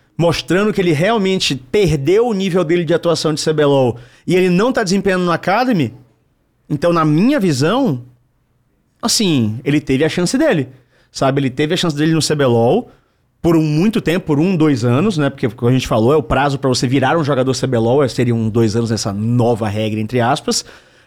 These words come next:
Passou dois anos na liga principal, mas dois anos na Liga Academy não tá mais rendendo, tipo, abre espaço pra outro.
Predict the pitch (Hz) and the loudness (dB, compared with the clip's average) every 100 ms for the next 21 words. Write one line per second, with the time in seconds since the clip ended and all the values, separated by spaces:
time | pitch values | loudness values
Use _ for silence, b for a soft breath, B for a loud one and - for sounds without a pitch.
0 | _ 185 170 190 175 220 190 202 180 185 | _ -2 0 0 2 2 0 0 0 0
1 | 180 170 165 160 165 226 277 B B B | -2 -2 -2 0 2 2 -2 B B B
2 | 160 208 196 147 220 277 214 233 220 214 | -2 0 0 0 0 2 0 0 0 0
3 | 220 208 208 202 214 214 214 202 208 190 | 2 0 0 0 2 0 0 0 0 0
4 | 190 165 254 247 - 170 135 107 113 113 | 0 0 0 0 -2 -4 -2 -2 -4 -2
5 | 120 - 233 285 208 - | -4 -2 0 2 0 -4